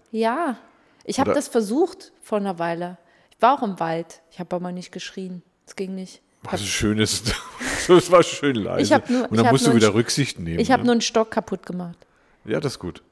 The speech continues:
Speaker 2: Hast du
Speaker 1: Ja,
Speaker 2: das
Speaker 1: na, nee, weißt du was? Da war ich gehemmt, weil ich dachte, es kommt vielleicht einer oder es hört mich jemand schreien und denkt, das ist ein Notfall und schickt einen Notarzt oder irgend so ein Kram los. Deswegen habe ich nicht
Speaker 2: <laughs>
Speaker 1: geschrien.
Speaker 2: Sie-, das ist schon wieder die Hemmung.
Speaker 1: Ja.
Speaker 2: Das ist schon wieder die Hemmung.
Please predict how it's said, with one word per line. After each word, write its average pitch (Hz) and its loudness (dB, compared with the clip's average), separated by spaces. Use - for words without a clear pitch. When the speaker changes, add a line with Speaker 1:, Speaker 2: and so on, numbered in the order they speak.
Speaker 2:
Hast - -10
du 185 2
Speaker 1:
Ja, 214 6
Speaker 2:
das 277 2
Speaker 1:
na, 233 -10
nee, 320 -4
weißt 320 -2
du 269 -8
was? 277 -4
Da 220 -2
war 226 0
ich 233 -8
gehemmt, 220 -4
weil 214 2
ich 214 -4
dachte, 214 -4
es - -14
kommt 226 -4
vielleicht 196 -4
einer 190 -2
oder 180 -2
es - -10
hört 202 -4
mich 202 -6
jemand 185 -4
schreien 202 0
und 196 -4
denkt, 190 -4
das 185 -4
ist - -10
ein 180 -6
Notfall 185 -2
und 180 -8
schickt - -12
einen 185 -8
Notarzt 185 -6
oder 160 -6
irgend 156 -10
so 160 -12
ein 156 -14
Kram 151 -8
los. 151 -10
Deswegen 190 -2
habe 185 -4
ich - -8
nicht 190 -6
Speaker 2:
<laughs> - -20
Speaker 1:
geschrien. 208 2
Speaker 2:
Sie-, - -20
das - -14
ist - -12
schon 135 -10
wieder 113 -4
die 101 -4
Hemmung. 92 -6
Speaker 1:
Ja. 381 -2
Speaker 2:
Das 117 -10
ist 127 -8
schon 107 -10
wieder 95 -10
die 90 -12
Hemmung. 85 -14